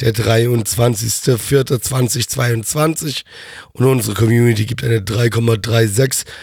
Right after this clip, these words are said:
bei elf Bewertungen. Ähm, ich gebe eine drei von zehn. Gabi?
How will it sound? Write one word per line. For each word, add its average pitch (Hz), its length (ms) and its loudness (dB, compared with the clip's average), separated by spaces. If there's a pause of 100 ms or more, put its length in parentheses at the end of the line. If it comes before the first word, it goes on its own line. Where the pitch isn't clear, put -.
(200)
bei 117 180 2
elf - 320 0
Bewertungen. 110 800 2 (580)
Ähm, 110 300 0
ich - 180 -2
gebe 135 160 -2
eine 120 120 -4
drei 117 260 2
von 117 200 0
zehn. 101 380 -2
Gabi? 107 300 0